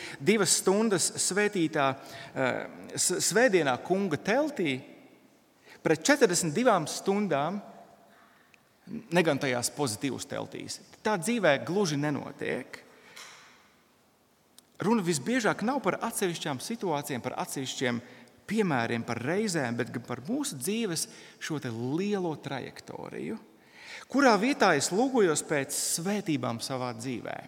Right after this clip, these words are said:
Kas ir tā vieta, kur es lūkojos pēc viņām? Un no tā būs atkarīgs arī mans aprēķins, kur ir labāk atrasties, kur ir labāk būt. Un, draugi, es uzskatu, ka kristiešiem mums ir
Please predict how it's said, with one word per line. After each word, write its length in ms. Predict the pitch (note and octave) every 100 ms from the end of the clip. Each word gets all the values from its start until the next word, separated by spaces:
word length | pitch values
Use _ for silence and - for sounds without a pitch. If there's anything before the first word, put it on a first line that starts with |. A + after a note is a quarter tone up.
| - - -
Kas 160 | G3 B3+
ir 60 | -
tā 140 | F3+
vieta, 320 | F3+ F#3+ A2 -
kur 160 | A2
es 80 | -
lūkojos 560 | A#2+ A#2+ - - - -
pēc 240 | - - A2
viņām? 320 | A2 C3+ A#3 C#4 - - - - - - - - - - - - -
Un 100 | F3+
no 140 | F#3 E3+
tā 140 | C#4 D4+
būs 240 | B3 - C#4
atkarīgs 460 | - A3+ D#3+ -
arī 140 | F#3+ F3+
mans 180 | F3 B3
aprēķins, 640 | D4 F3 A2 - - - -
kur 160 | A#3+
ir 80 | B3
labāk 380 | A#2 G#2+ D3+ C#4+
atrasties, 680 | D#4+ C3 A#2 - - - - - _ _ -
kur 160 | D4+
ir 140 | D4 F#3
labāk 380 | D3 A2+ G2+ G2
būt. 400 | B2 - - - - _ _ _ _ _ _ _ _ _ _ _ _ - _ _ _ _ _ _ _ _ _ _ _ _ - - - -
Un, 180 | E3+ G3+ -
draugi, 260 | G3 A#3+
es 120 | G3+ C4
uzskatu, 280 | C4 A3+
ka 120 | F3 -
kristiešiem 580 | A#3+ - D#3+ C3 C3+
mums 220 | D#3+ F#3+ F3
ir 140 | C#3+